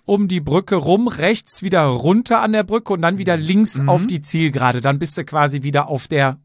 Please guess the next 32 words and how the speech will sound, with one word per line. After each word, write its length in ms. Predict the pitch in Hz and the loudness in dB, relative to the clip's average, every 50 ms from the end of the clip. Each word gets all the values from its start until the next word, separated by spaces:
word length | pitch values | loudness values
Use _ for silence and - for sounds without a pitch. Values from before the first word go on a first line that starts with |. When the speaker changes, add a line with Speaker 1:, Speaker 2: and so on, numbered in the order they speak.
| _ _ - | _ _ -2
Speaker 1:
ursprünglichen 840 | 156 151 151 147 - - 135 135 123 120 110 - - 127 113 95 - _ _ _ _ - | 0 0 0 0 -4 -6 -6 -6 -4 -6 -8 -8 -8 -8 -8 -8 -10 _ _ _ _ -10
Route. 440 | 107 113 113 107 - - 123 104 - _ _ _ _ _ _ _ _ _ _ _ _ _ _ _ _ _ _ _ _ _ _ _ _ _ | -6 -4 -4 -4 -4 -4 -6 -6 -8 _ _ _ _ _ _ _ _ _ _ _ _ _ _ _ _ _ _ _ _ _ _ _ _ _
Hast 300 | _ - 147 151 147 - | _ -2 -2 -2 -2 -2
du's 180 | 170 170 147 - | -2 -2 -2 -2
verstanden, 400 | - 151 139 - - 160 185 208 | -4 -4 -4 -2 -2 -2 -2 0
Speaker 2:
Ich 60 | - | 0
hab's 60 | 202 - 180 | 0 0 0
Speaker 1:
oder? 40 | |
Speaker 2:
verstanden, 360 | - 262 - - 233 190 147 160 | 0 -2 -2 -4 -6 -4 -4 -6
ja, 80 | 190 | -4
ja. 80 | 202 165 | -2 0
Speaker 1:
Also 200 | 160 143 165 175 | 0 2 0 0
Speaker 2:
Ja, 60 | 202 | 0
Speaker 1:
im 100 | 214 202 170 | -2 -4 -6
Prinzip 460 | - 165 151 143 202 233 254 202 - 254 | -6 -6 -4 -2 -2 0 0 0 -2 -2
Speaker 2:
so, 180 | 247 220 185 | -4 -6 -8
so, 600 | 165 165 175 220 233 233 226 220 220 220 220 220 | -12 -10 -8 -6 -4 -2 -2 0 0 0 0 -2
so. 320 | 196 147 127 123 127 - - _ _ _ - | -4 -6 -10 -10 -10 -12 -12 _ _ _ 0
Speaker 1:
Genau, 320 | 190 196 180 160 143 147 | 0 2 4 2 2 2
im 120 | 151 139 - | 0 -2 -4
Prinzip 440 | - 160 147 147 - - 208 - | -4 -4 -6 -4 -4 -6 -6 -4
ein 200 | - 160 147 151 147 - | -2 -2 -2 -2 -2 -2
U, 320 | 202 208 233 254 262 254 - _ _ _ _ _ | 0 4 6 6 6 4 2 _ _ _ _ _
wo 140 | - 156 160 | -4 -2 -2
du 100 | 156 156 | 0 0
dann 400 | 143 156 147 147 156 160 156 143 - _ _ _ _ _ _ _ _ _ _ _ _ _ _ - | 2 2 2 2 2 0 -4 -6 -10 _ _ _ _ _ _ _ _ _ _ _ _ _ _ -6
die 80 | 135 | -2
lange 240 | 127 131 135 131 127 - | 0 0 0 0 -2 -4
Zielgerade 380 | - 151 139 131 127 120 120 | -4 -4 -2 0 0 -2 -2
fährst, 440 | - - 170 185 196 202 - - - _ | -4 -2 -2 0 0 -2 -2 -6 -10 _
links, 540 | 143 139 156 165 185 190 - - - - _ _ _ _ _ _ _ _ _ | -4 -2 0 0 0 0 -2 -4 -8 -14 _ _ _ _ _ _ _ _ _
rechts, 560 | 139 127 139 147 156 147 147 - - - - | -8 -4 -2 -2 -2 -4 -6 -10 -14 -16 -16